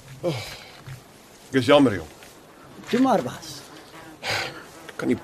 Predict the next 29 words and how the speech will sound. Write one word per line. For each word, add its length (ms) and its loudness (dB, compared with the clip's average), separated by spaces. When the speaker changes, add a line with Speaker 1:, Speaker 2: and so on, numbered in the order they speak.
Speaker 1:
bliksem 360 2
se 80 -2
kaartjie 480 2
nie 80 0
vernietig 640 -2
nie. 80 -6
Dis 180 4
'n 80 6
triplikaat. 880 4
Die 100 0
hele 160 8
boekie 420 4
is 180 2
kaartjie 480 4
na 220 4
kaartjie 440 4
genommer. 480 2
Speaker 2:
Dis 300 4
seker 280 0
maar 200 4
ook 200 -2
die 140 4
ordonnansie, 600 4
baas. 320 -8
Speaker 1:
Dit 280 4
is 260 6
die 120 2
verdomde 500 6
ordonnansie. 800 4